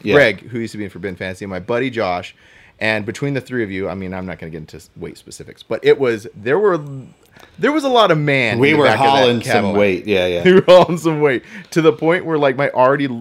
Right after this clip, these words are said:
Speaker 2: it was just lowered, but it was, like, past the, the knockoff.
Speaker 1: Yeah.
Speaker 2: This freaking Cadillac. So I, I for sure know we knew each other then. So
Speaker 1: Yeah.
Speaker 2: yeah, so I think that's about, and probably earlier than that. I don't know.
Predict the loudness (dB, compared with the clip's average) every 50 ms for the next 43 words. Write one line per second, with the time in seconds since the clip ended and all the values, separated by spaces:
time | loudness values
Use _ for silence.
0 | -10 -6 -4 -4 -4 -2 -2 -4 -4 -6 -8 -10 -4 -2 0 0 0 -2 -4 -6
1 | -10 -14 _ -20 -20 _ -20 _ _ 0 0 0 0 -2 -4 -2 -2 -4 -4 -4
2 | -6 -10 -10 -10 -14 _ _ _ _ _ _ -20 -14 -4 -2 0 0 0 -2 -8
3 | -12 -16 -18 _ _ _ -6 -2 0 2 2 0 -2 -4 -6 -2 -2 -2 -2 -2
4 | -4 -4 -4 -4 -4 -6 -6 -4 -2 0 0 0 0 -2 -6 -6 -6 -6 -6 -6
5 | -10 _ -4 -4 -4 -2 -6 -8 -6 -4 -6 -4 -4 -6 -10 -12 -14 -14 -16 -8
6 | -4 -2 0 0 -2 -4 _ _ -20 -20 -6 0 2 4 4 4 2 0 -2 -2
7 | -4 -4 -2 -2 0 2 2 2 2 2 0 0 0 -2 -4 -6 -4 -4 -4 -4
8 | -4 -4 -6 -6 -6 -8 -6 -6 -6 -6 -8 -10 -20 _ _ _ -6 -4 -4 -4
9 | -4 -8 -12 -14 -14 -12 -10 -8 -8 -8 -8 -10 -8 -8 -10 -8 -10 -12 -12 -12
10 | -12 -14 -16 _ _ _ _ _ -10 -8 -8 -6 -4 -4 -4 -4 -4 -4 -4 -2
11 | -2 -2 -4 -4 -4 -6 -8 -10 -12 -16 -18 -20 -20 -20 -20 -20 -20 -20 -20 -20
12 | -20